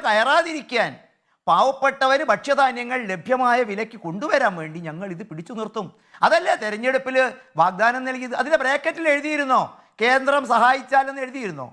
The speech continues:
ഇല്ലല്ലോ. ബദലാണ് നമ്മൾ, പകരമാണ് ഞങ്ങൾ, ലോക മാതൃകയാണ് നമ്മൾ. അത് പറയുന്നവർക്ക് ഈ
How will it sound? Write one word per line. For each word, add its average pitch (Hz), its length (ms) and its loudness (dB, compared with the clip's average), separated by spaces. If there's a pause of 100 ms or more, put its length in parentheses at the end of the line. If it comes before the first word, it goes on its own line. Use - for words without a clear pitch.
(260)
ഇല്ലല്ലോ. 311 320 2 (600)
ബദലാണ് 381 500 2 (100)
നമ്മൾ, 247 220 -4 (420)
പകരമാണ് 320 560 2 (100)
ഞങ്ങൾ, 226 220 -4 (480)
ലോക 254 220 2 (120)
മാതൃകയാണ് 240 600 0
നമ്മൾ. 160 200 -8 (500)
അത് 190 180 0
പറയുന്നവർക്ക് 233 600 0
ഈ - 20 -8